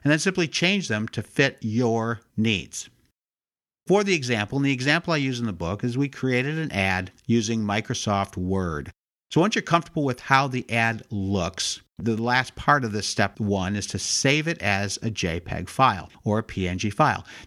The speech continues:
In the book, there's an easy little trick that will allow you to save absolutely any image on the screen as a J peg or a P N G file. So get the book so that you can easily and quickly save your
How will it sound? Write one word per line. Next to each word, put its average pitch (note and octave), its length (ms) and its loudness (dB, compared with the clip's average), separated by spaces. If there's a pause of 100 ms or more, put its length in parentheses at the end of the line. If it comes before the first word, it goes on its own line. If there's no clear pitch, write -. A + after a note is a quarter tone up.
In E3 120 2
the D#3 60 0
book, D#3 240 0
there's A#2 200 -2
an A2 140 -4
easy D3+ 320 0
little B2+ 200 -2
trick - 500 -2 (260)
that G2+ 160 -4
will G#2 180 -2
allow A2+ 240 2
you B2 160 0
to A2+ 140 -6
save A2 400 -2 (100)
absolutely C#3+ 800 0 (140)
any D3+ 300 2
image A#2+ 460 -2
on G#2+ 180 0
the A2+ 80 -2
screen F2+ 600 0 (400)
as A2+ 280 2
a G#2 60 -2
J A2 300 0
peg G2 380 -2 (260)
or G2+ 400 0 (140)
a G2+ 80 -4
P G#2+ 220 -2
N F#2+ 120 -2
G F#2+ 160 -2
file. F2+ 400 -2
So G#2 220 -2
get C3 200 2
the - 60 -4
book B2+ 300 0
so - 120 -2
that G#2+ 120 -2
you G#2+ 120 -2
can G2+ 220 -4 (380)
easily A#2 600 2
and F#2+ 140 -4
quickly F2+ 720 -2
save A#2 460 0
your A2 400 0